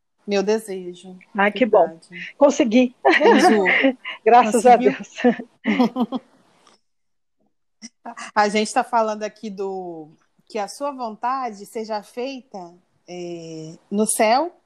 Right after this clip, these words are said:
Speaker 1: que venha o teu reino, né? E que seja feita a tua
Speaker 2: Amém.
Speaker 1: vontade na terra e no céu. Né? E eu, eu creio também, assim, que, é, que a igreja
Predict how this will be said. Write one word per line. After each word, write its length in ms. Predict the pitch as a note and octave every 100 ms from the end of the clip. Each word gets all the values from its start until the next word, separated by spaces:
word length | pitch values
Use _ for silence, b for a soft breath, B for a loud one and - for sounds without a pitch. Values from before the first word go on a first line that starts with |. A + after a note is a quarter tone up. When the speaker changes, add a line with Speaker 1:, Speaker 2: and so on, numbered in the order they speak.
| _ _ _ _ _
Speaker 1:
que 120 | A#3+
venha 240 | G#3 D4 F4
o 40 |
teu 160 | E4+ G#3+
reino, 400 | G3+ A#3 D#4+ B3+
né? 220 | C4 E4+ b b b
E 80 | A3
que 120 | C4
seja 320 | B3+ A#3+ B3
feita 280 | B3 A#3+ B3
a 20 |
tua 140 | G#3+
Speaker 2:
Amém. 220 | G#3 F3+ A3
Speaker 1:
vontade 360 | A3 A#3 A#3+
na 120 | B3+ A#3
terra 280 | A#3 A#3
e 40 | C4
no 120 | C#4+
céu. 240 | - G3 E3+ - _ _ _ _ _ _ _ _ _ _ _ _ _ _ _ -
Né? 340 | F#3 G3+ A#3+ _ _ _ _
E 120 | G#3
eu, 180 | G3+ G3+
eu 120 | - F#3
creio 340 | A3 F#3+ G3
também, 420 | A3 G#3 G3 G3+
assim, 340 | G#3 - G#3 F#3+
que, 400 | - G3+ F#3+ F#3+ _ _ -
é, 560 | F#3 F#3 F#3 F3+ F3 F3
que 180 | - A3+
a 100 | A#3+
igreja 800 | G#3+ G3+ A3+ C4+ A3+ F#3 F3